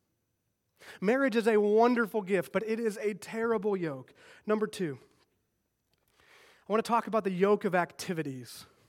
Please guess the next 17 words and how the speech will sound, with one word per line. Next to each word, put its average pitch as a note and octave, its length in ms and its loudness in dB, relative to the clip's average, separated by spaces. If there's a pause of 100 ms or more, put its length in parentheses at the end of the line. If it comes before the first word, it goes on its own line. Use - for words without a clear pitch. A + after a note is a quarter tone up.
(1300)
Activities. D#3+ 720 -6 (960)
Football, A#3+ 520 4
theater, A#3 360 2
choir, A#3 480 6
golf, A3 460 8
forensics, G#3 520 2
S G3 140 2
G A#3 180 -2
A, C4 160 6
soccer, G3+ 440 4
debate, G3 360 4
swimming, A#3+ 380 6
Highland A#3+ 400 6
Singers, A#3 400 4
volleyball, A#3 480 8
praise B3+ 260 6
band. G#3 360 2